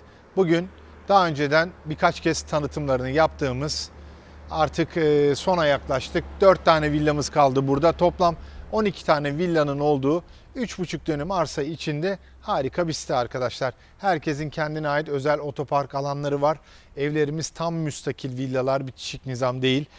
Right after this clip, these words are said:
Güzel böyle bir, e, on iki kişiye yetecek bir havuzumuz var.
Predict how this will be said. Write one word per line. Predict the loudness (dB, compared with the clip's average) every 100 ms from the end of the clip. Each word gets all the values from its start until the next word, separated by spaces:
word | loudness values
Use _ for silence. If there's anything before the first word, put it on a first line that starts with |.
| -20 -20 -20 -8
Güzel | 0 4 6 6
böyle | 4 6
bir, | 4 4 0
e, | -4 -2 0 0 -2 -4 -8 _ -20 -20 -20 _
on | -2
iki | -2 -4 -8
kişiye | -4 -2
yetecek | -2 -2 -4 -2 -2 -6 -20 -20 -20 _ -12
bir | -8 -6
havuzumuz | -2 0 0 0 0 -2 0
var. | -2